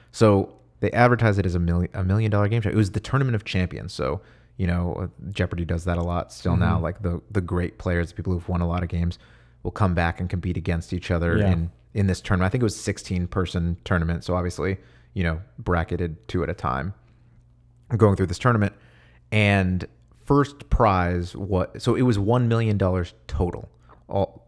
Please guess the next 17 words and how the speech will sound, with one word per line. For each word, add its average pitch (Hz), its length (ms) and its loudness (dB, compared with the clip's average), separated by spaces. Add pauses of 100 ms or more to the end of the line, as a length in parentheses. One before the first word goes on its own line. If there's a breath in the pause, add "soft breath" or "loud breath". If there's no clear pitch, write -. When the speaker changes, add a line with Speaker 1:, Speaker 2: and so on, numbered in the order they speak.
(160)
Speaker 1:
all 98 200 2
prizes 85 440 -2
for - 140 -4
everybody, 85 380 -4
and 98 100 -6
everybody 107 380 2
Speaker 2:
Okay. 92 80 -6
Speaker 1:
got 92 240 -2
some 87 440 -6 (180)
amount 90 440 -2
of - 180 -12
prize - 320 -2
money. 53 300 -8 (180)
Speaker 2:
Okay. 113 180 -2
Speaker 1:
All 95 180 0
sixteen - 340 -8
people. - 320 -6